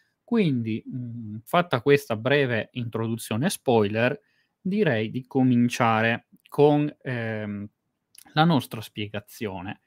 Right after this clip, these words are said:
Innanzitutto, eh, partiamo, eh, proiettando un'immagine che sicuramente conoscete, eh, tutti quanti voi, cioè, eh, la bomba, eh, V uno.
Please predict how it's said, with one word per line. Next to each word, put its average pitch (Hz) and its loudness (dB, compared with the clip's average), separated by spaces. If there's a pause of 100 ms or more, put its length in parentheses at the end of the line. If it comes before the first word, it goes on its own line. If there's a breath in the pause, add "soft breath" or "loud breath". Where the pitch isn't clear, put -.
(300)
Innanzitutto, 151 0
eh, 117 -10 (240)
partiamo, 131 4 (600)
eh, 123 -4
proiettando 123 2 (160)
un'immagine 139 2
che 165 -10
sicuramente 196 0
conoscete, 131 -2
eh, 110 -6
tutti 170 -8
quanti 120 -2
voi, 104 -4 (400 soft breath)
cioè, 139 0
eh, 113 -8
la 160 0
bomba, 123 2
eh, 123 -6
V 110 -10
uno. 113 -4